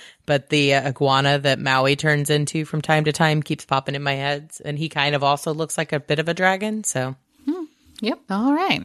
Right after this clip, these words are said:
Speaker 1: I don't think I'd want a monkey 'cause it'd probably just bite your ear or something.
Speaker 2: Yeah, yeah.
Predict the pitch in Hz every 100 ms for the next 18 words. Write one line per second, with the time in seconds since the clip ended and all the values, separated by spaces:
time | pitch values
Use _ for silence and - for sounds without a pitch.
0 | - 180 208 190 196 160 156 131 127 131
1 | 123 127 135 - 151 147 151 151 143 139
2 | - - 120 131 - - 135 - - 190
3 | 208 202 - _ _ _ _ - 202 180
4 | 165 165 - - 160 139